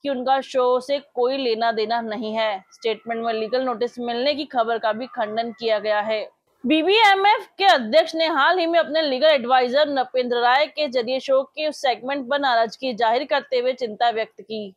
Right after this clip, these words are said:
जिसमें नोबेल पुरस्कार विजेता रविंद्रनाथ टैगोर के लिए अपमानजनक बातों का इस्तेमाल किया गया था। उनका कहना है कि शो में सांस्कृतिक पहलुओं को गलत तरह से पेश किया जा रहा है।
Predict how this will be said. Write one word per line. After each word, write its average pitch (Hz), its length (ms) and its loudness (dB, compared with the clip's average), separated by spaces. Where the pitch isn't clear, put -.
जिसमें 220 260 -4
नोबेल 233 260 0
पुरस्कार 233 440 -2
विजेता 247 520 0
रविंद्रनाथ 294 500 0
टैगोर 269 360 0
के 277 160 -2
लिए 269 160 0
अपमानजनक 247 760 -2
बातों 220 360 0
का 247 140 0
इस्तेमाल 233 580 -4
किया 226 180 0
गया 214 200 0
था। 214 220 0
उनका 311 220 4
कहना 359 520 4
है 440 60 4
कि 427 160 0
शो 330 240 4
में 370 180 2
सांस्कृतिक 294 760 0
पहलुओं 285 440 2
को 302 220 4
गलत 254 420 -2
तरह 262 240 2
से 277 180 -4
पेश 240 320 -2
किया 247 240 0
जा 226 160 0
रहा 220 240 0
है। 226 240 0